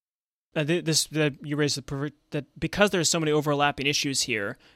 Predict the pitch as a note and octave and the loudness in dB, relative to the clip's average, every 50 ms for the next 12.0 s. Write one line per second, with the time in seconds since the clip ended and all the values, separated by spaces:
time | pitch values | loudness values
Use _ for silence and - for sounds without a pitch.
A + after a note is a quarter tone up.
0 | _ _ - D#3 D3 D3+ F#3 F3 F3+ E3+ D3 - D3+ C#3 - B2+ - - C#3+ D3 | _ _ -4 -2 0 2 2 2 2 2 0 0 -2 -2 -2 -2 -2 2 2 2
1 | C#3+ C3+ - B2 - C3+ B2+ C3+ C3 C3 - C#3 C3+ B2 B2+ C3+ C#3 C#3+ D3 D3 | 2 0 -4 -6 -4 -4 -2 -2 -4 -4 -6 -6 -6 -6 -4 -4 -2 -2 0 0
2 | C#3+ C3 - C#3+ B2 B2+ C3+ B2+ - - C#3 C3 A#2+ B2+ C3+ - - C#3+ C#3+ C#3+ | -2 -2 -2 -4 -4 -4 -4 -4 -4 -6 -6 -6 -6 -4 -4 -2 -2 0 0 -2
3 | C#3 C3+ - - _ - C#3+ C#3 C#3+ C3+ - C#3 C3+ B2+ - - C#3 C3 C3 B2+ | -2 -4 -6 -10 _ -4 -2 -2 -2 -2 -2 -4 -4 -4 -4 -2 -2 -2 -2 -2
4 | C3 C3 - C3+ - - C3+ B2+ - C3+ C3 B2+ B2 - - D#3 D3 A#2+ - E3+ | -4 -6 -4 -6 -6 -6 -8 -10 -8 -8 -8 -8 -10 -10 -8 -6 -6 -4 0 0
5 | D#3+ D3 - _ _ - - - D3+ - - C3 _ - - C#3+ - - F3 E3 | 0 0 -2 _ _ -8 -4 -4 -4 -4 -6 -10 _ -10 -10 -8 -6 -4 -4 -4
6 | - D3+ B2+ B2+ C#3 C3+ B2+ B2+ C#3 - - D#3 C#3 - - G#3 A3 G#3+ G3 F#3 | -4 -6 -6 -6 -6 -6 -6 -6 -4 -2 -2 0 0 2 2 2 2 4 2 2
7 | E3+ C#3+ - _ _ _ _ _ _ - - E3+ D3+ D3 C3+ B2+ B2+ C3+ C#3 C#3+ | 0 0 -4 _ _ _ _ _ _ 0 0 2 4 2 0 2 4 2 4 4
8 | E3 F3 F3+ F3 F#3 E3 F3 F3 F3+ F#3 F#3 F3 - - F#3+ F#3+ F#3+ F3 - _ | 4 2 2 0 -2 -2 -2 -2 -2 -2 -2 -4 -2 -2 -4 -4 -4 -6 -10 _
9 | _ _ _ _ _ _ - - C3+ D3+ D3+ D3+ - _ _ - D#3+ D3 D#3+ E3+ | _ _ _ _ _ _ -10 0 4 4 4 4 4 _ _ -8 -2 0 4 4
10 | F3+ F#3 F3+ E3+ D3+ D3 C3 - - - G3+ G#3 - D#3+ D#3+ D3+ C#3+ C#3 - D3 | 4 4 4 2 2 2 2 2 2 2 0 -2 0 2 2 2 2 2 -2 -6
11 | C#3+ D3+ D3+ - _ - - D#3+ - E3+ - - G3 F#3+ F3 E3 E3 E3+ E3 D#3+ | -8 -8 -10 -10 _ -20 -18 -12 -6 -4 -2 0 2 2 2 4 4 2 2 2